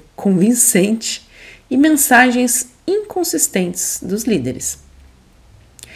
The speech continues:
As etapas e métodos dependerão da organização e das mudanças requeridas. Os modelos de mudança podem ser de três tipos:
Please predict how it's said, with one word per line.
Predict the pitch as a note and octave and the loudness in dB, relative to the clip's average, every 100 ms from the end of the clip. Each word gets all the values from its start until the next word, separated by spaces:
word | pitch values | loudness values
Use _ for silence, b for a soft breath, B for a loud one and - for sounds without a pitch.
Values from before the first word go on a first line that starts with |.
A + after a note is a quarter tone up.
| B B B | B B B
As | F3+ F3+ | -2 -2
etapas | - E4 F#4 G4 | 2 0 2 4
e | |
métodos | E4+ A3 G#3+ B3 D#3+ D#3 - | 6 8 6 4 -2 -4 -4
dependerão | E3+ E3+ G3 F#3 G3+ | -2 0 0 0 0
da | B3+ | 2
organização | D4 D4+ D4 C4+ D4+ - B3+ D#4+ - | 2 2 2 0 0 0 0 0 -2
e | B3 | 0
das | D#4 | 2
mudanças | D4 E4+ G#3 A3+ E4+ A#3 | 2 2 2 0 0 -2
requeridas. | - F#3 D#3 E3 - - - - _ _ b b b b b | -4 -6 -8 -8 -12 -8 -8 -8 _ _ b b b b b
Os | G3 F3 | -4 0
modelos | G3 F#3+ D#4 C#4 | 2 4 4 4
de | A#3+ | 2
mudança | F3+ D3 G3 F#3+ - D#3 - _ - | 0 0 0 0 -2 -8 -12 _ -4
podem | G#3 A#3 | 0 2
ser | A#3+ | 2
de | A3+ A#3 | 2 2
três | D4+ G4+ - | 2 0 0
tipos: | C#3 - - - - | -4 -6 -10 -8 -8